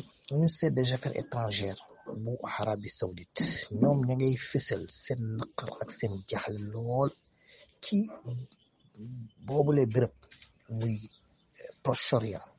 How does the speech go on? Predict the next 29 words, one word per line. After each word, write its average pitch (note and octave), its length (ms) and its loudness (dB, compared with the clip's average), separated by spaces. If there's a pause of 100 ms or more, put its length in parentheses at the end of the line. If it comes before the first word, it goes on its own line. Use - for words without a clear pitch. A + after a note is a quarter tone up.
muy G2+ 180 -6
diggante A2+ 420 -2
fi - 200 -6 (340)
gox - 260 2
boobu, A#2+ 280 4 (580)
ni A#2+ 180 6 (440)
jafe-jafe C3+ 420 0
yi A#2+ 60 0
commencé A#2 540 -2 (260)
di A2 80 -6
gën G#2 160 -2
di G#2 80 -8
dem, G2+ 180 -4 (880)
ak - 140 -4
li C#3 100 8
mën D3 240 10
a C3+ 40 8 (100)
jur - 200 4 (200)
ci - 120 -6
ay G#2+ 160 -2
musiba A2 420 -2 (420)
ci - 120 -4
mboolem C3 480 4
ñi A#2+ 100 2
dëkke A2+ 300 -4
foofee - 440 -4
nga G#2+ 100 -6
xamante G2+ 480 -6
ni G2+ 180 -12